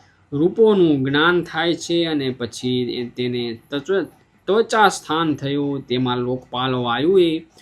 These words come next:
પ્રાણની પેઠે આખા શરીરમાં વ્યાપિત રહેલી ત-, ત્વચાન્દ્રિય નામની શક્તિ સાથે પ્રવેશ કર્યો, જેથી જીવને સ્પર્શનું જ્ઞાન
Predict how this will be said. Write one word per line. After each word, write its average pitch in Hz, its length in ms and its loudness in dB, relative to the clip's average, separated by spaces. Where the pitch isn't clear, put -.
પ્રાણની 214 520 6
પેઠે 143 420 0
આખા 123 380 -2
શરીરમાં 131 840 -2
વ્યાપિત 185 680 -2
રહેલી 147 540 2
ત-, 135 160 -8
ત્વચાન્દ્રિય 170 1160 4
નામની 131 440 -2
શક્તિ 127 460 -8
સાથે 117 400 -10
પ્રવેશ 120 540 -4
કર્યો, 107 340 -14
જેથી 156 260 2
જીવને 147 400 4
સ્પર્શનું 175 640 -2
જ્ઞાન 131 440 0